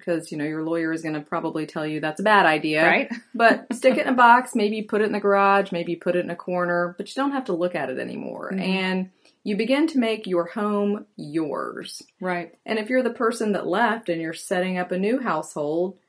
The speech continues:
Speaker 1: you know, maybe you get yourself some stuff that, that makes you feel good. Maybe you decorate it in a way that you like, that your spouse would have never let you do, something like that. But just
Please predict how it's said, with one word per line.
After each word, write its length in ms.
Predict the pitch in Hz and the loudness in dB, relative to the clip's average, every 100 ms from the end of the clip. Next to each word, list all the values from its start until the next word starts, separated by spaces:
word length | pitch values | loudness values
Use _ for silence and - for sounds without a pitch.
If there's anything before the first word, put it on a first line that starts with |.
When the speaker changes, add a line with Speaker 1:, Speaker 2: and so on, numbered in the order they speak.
| _ _ - | _ _ -8
Speaker 1:
you 120 | 214 | -4
know, 160 | 214 | -2
maybe 240 | 220 214 254 | -2 -2 -2
you 80 | 240 | -2
get 200 | 254 247 | -4 -6
yourself 320 | 233 220 214 | -4 -4 -4
some 160 | - 208 | -6 -8
stuff 440 | - 190 202 - | -4 -2 -2 -2
that, 280 | 190 175 - _ - | -2 -2 -6 _ -12
that 140 | 185 | -6
makes 220 | 202 214 226 | -4 -4 -6
you 80 | |
feel 280 | 220 247 262 | -6 0 2
good. 380 | 190 135 107 - | 2 0 -2 -4
Maybe 260 | 175 180 190 | -4 -2 -2
you 360 | 180 175 165 - 175 | 2 0 0 -12 -8
decorate 460 | 170 202 202 185 185 | 0 0 2 0 0
it 100 | 180 | 0
in 120 | 185 | 0
a 60 | 180 | 0
way 180 | 196 196 | 0 0
that 140 | 180 | -2
you 200 | 208 233 | -2 -2
like, 320 | 139 135 151 | 0 -2 -2
that 100 | - | -6
your 120 | 165 | -6
spouse 440 | 165 - 156 185 185 | -8 -6 -4 -4 -2
would 80 | 175 | -4
have 140 | - - | -6 -18
never 440 | - 143 151 175 185 | -14 -10 -6 -2 0
let 260 | 202 202 | -2 -4
you 60 | 220 | -4
do, 420 | 240 254 135 - | 0 0 0 -4
something 340 | - 190 185 | -8 -10 -8
like 260 | 175 160 - | -8 -8 -6
that. 300 | 160 147 - | -4 -4 -2
But 120 | 185 | 2
just 240 | 202 208 | 0 0